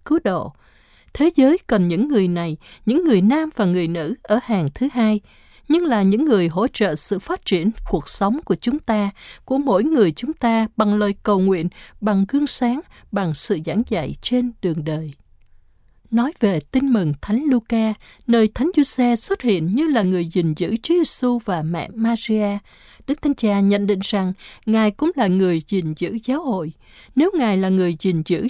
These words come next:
Chúa Giêsu và mẹ Maria, giờ đây ở trên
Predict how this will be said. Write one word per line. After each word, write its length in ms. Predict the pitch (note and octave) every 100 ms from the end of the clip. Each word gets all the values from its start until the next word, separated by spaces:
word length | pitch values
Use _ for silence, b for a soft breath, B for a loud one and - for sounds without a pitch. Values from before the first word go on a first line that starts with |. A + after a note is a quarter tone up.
| -
Chúa 120 | D#4
Giêsu 420 | E4 - C4 B3+ A#3+
và 140 | F3+
mẹ 240 | D#3 E3 -
Maria, 580 | A3 A#3 A3 A3+ G#3+ G3+ B B B
giờ 140 | - G3+ F#3+
đây 240 | A#3+ C4+ -
ở 100 | F#3
trên 220 | - C#4